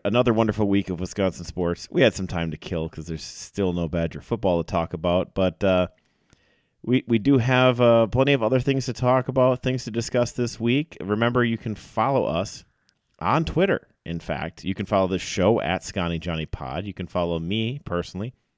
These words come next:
at Not So Humble Host. And you can, in fact, even follow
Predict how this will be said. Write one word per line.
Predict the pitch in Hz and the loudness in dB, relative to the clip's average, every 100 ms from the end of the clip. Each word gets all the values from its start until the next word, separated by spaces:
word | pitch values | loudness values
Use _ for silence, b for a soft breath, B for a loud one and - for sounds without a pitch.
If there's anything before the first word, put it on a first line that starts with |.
| _ _ | _ _
at | 85 98 - - | -2 -2 -2 -8
Not | 78 80 - | -4 -4 -4
So | - 92 | -2 -2
Humble | 95 90 90 | -2 -4 -4
Host. | 85 80 135 - _ _ _ _ _ _ | -2 0 -2 -6 _ _ _ _ _ _
And | 104 123 | -6 -4
you | 185 | -2
can, | 156 120 | -2 -4
in | |
fact, | 104 117 107 | 0 2 2
even | - 117 113 | 0 -2 -2
follow | - 104 95 98 | 0 0 2 -2